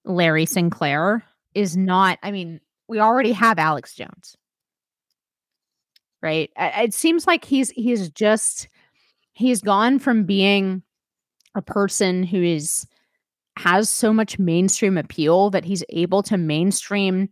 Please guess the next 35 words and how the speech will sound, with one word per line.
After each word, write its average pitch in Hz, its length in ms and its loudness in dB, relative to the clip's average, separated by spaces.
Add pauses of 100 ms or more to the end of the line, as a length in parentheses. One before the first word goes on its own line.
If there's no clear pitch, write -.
(240)
some 220 240 -2
really 214 520 2
important 208 540 2
ideas 170 600 0
that 139 140 -2
were 160 160 -2
only 175 240 0
percolating 170 640 0
in 151 140 0
this 147 200 -6
whole, 156 320 0
like, 139 220 -4
Twitter 147 300 -2
sphere 151 380 0
or 147 60 0
whatever. 160 480 2 (680)
Um, 147 480 2
some 226 320 0
really 269 280 4
important, 208 500 6
like, 156 240 -4
assessments 190 840 0
of 143 340 -2 (120)
the 147 100 -6
regime 214 640 0
and 151 160 -10
where 143 220 -6
we're 127 160 -12
at. 180 320 4 (680)
Um, 160 480 -2 (640)
and 202 160 0
it's - 160 -6
gone 226 480 2
to - 220 -6 (320)
tabloid, 156 920 -2